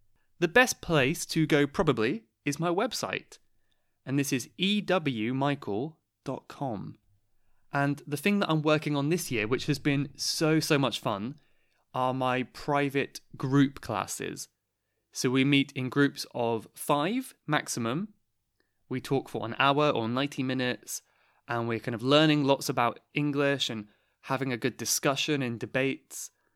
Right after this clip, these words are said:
So if you are an intermediate or higher level learner, then just get in touch with me, you know, send me an email or a message, or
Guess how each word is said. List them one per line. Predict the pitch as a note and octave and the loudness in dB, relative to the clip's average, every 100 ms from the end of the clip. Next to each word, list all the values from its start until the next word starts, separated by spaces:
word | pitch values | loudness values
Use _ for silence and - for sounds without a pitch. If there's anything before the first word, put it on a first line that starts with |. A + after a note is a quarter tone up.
| _ _ _ _ _ _ | _ _ _ _ _ _
So | - D3+ - | -4 -2 0
if | G3+ - | -2 0
you | E3+ E3+ | -4 0
are | C#3+ D3 C3+ | 2 2 2
an | C3+ | 0
intermediate | D#3+ D#3+ D3+ D3+ D3 C#3 C3 B2 _ | 2 0 2 2 4 4 2 0 _
or | B2+ A#2+ A#2 _ _ _ _ | -2 -2 -4 _ _ _ _
higher | - D#3+ E3 A#2+ C#3+ G#3 _ _ _ _ A#2+ | -6 0 2 2 0 -4 _ _ _ _ -2
level | A#2 A#2 A#2 | 0 0 0
learner, | A#2+ A2 G2 C#3+ F3+ _ _ _ _ _ _ _ _ _ | 0 0 -2 -6 -8 _ _ _ _ _ _ _ _ _
then | E3+ F#3 F#3 - | -4 -2 -6 -10
just | F3+ - | -8 0
get | E3+ | 0
in | G#3+ | 2
touch | A#3+ A3+ A#3+ | 0 0 0
with | |
me, | G3 | 2
you | C3 | 2
know, | A#2+ A2 | 2 0
send | - D#3+ | 4 6
me | D#3 C#3+ | 6 4
an | D3 | 4
email | D#3 D#3 D#3 | 4 6 2
or | C3 B2 | 0 -2
a | B2 | -2
message, | D3+ D#3 D#3+ D#3 D#3 - _ _ _ _ _ | -2 0 0 -2 -4 -16 _ _ _ _ _
or | A3 D3+ D3+ | 6 6 4